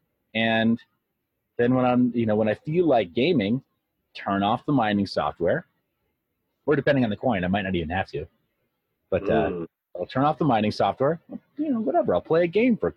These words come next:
Speaker 1: couple hours, or, you know, if you're, if you're like, a, or if you got a real, you know, real problem,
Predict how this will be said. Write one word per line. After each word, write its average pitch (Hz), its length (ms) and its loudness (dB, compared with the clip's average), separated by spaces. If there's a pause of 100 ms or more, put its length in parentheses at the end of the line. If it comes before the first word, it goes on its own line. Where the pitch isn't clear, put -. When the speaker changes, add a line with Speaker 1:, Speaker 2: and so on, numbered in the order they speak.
Speaker 1:
couple 107 240 -2
hours, 73 360 -2
or, 87 260 0 (440)
you 107 100 -4
know, 101 60 0
if 95 100 -4
you're, 104 220 2
if 90 160 -6
you're 110 100 2
like, 101 200 0
a, - 840 -10
or 104 160 2
if 110 120 -6
you 113 40 -2
got 117 120 4
a 107 40 0
real, 101 460 0
you 87 100 -2
know, 82 240 -2 (220)
real 101 220 0
problem, 107 520 0